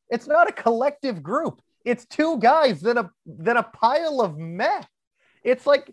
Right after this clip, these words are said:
Von Miller, who, I'm sorry, Von's been great since he, since he went to L A. But,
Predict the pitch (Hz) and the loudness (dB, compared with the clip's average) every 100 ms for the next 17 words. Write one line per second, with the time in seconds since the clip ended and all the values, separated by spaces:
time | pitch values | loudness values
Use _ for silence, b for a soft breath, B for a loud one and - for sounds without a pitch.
0 | - 165 202 294 311 262 294 220 - _ | -14 -2 0 2 0 0 2 2 0 _
1 | - 240 240 - 226 311 302 285 294 147 | -10 -8 -6 -6 -2 -2 0 0 0 0
2 | 175 294 320 247 254 165 185 277 - 233 | -2 0 -2 -6 -8 -6 -4 -4 -4 -12
3 | 202 226 202 196 196 240 202 226 202 240 | -8 -10 -12 -18 -14 -12 -10 -8 -6 -4
4 | 196 196 196 226 294 - _ _ _ _ | -2 0 0 0 -2 -4 _ _ _ _
5 | 262 247 | -4 -4